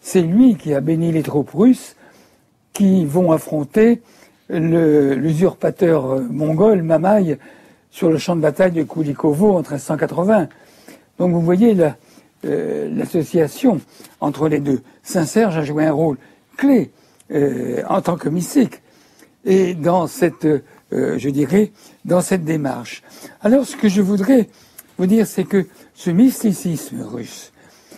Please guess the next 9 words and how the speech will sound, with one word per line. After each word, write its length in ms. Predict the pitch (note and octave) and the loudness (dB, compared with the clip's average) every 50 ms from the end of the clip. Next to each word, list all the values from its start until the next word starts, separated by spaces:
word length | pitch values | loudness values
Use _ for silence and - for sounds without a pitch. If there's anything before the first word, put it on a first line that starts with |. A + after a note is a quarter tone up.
| - _ _ | -20 _ _
en 120 | E3 F3+ | -2 -2
réalité, 640 | F3+ F3 F#3+ G3 G3 G3+ G3 - - C#4+ C#4+ C#4+ - - _ _ _ _ - _ _ _ _ _ - | 0 2 2 2 2 0 -2 -2 0 2 2 2 0 -4 _ _ _ _ -20 _ _ _ _ _ -2
euh, 240 | D3+ E3+ E3+ G#3+ A#3+ D4 C#4+ B3 C4+ C#4+ C#4 - - - | -2 -2 -2 -4 -8 -14 -18 -18 -18 -20 -20 -18 -6 -2
il 280 | A3+ G#3 G3+ G3+ G3+ A3 B3 | 0 2 4 4 4 4 4
a 100 | A#3+ A#3 | 2 2
perduré. 800 | - - C4 A#3+ F#3 E3+ D3+ C3 C#3 C3 A2+ A#2+ A#2+ - - _ _ _ _ _ _ _ _ _ - - - - | 0 0 0 2 2 0 -4 -6 -6 -6 -6 -6 -10 -10 -14 _ _ _ _ _ _ _ _ _ -20 -16 -6 -2
Il 120 | A3 B3 | 2 2
a 60 | C4+ C4+ | 2 2
perduré 720 | C4+ B3+ A3 G#3 F#3 G3+ G3+ G#3+ B3+ C4 B3 G3+ E3 - | 2 0 0 0 0 -2 0 2 4 4 4 4 2 -2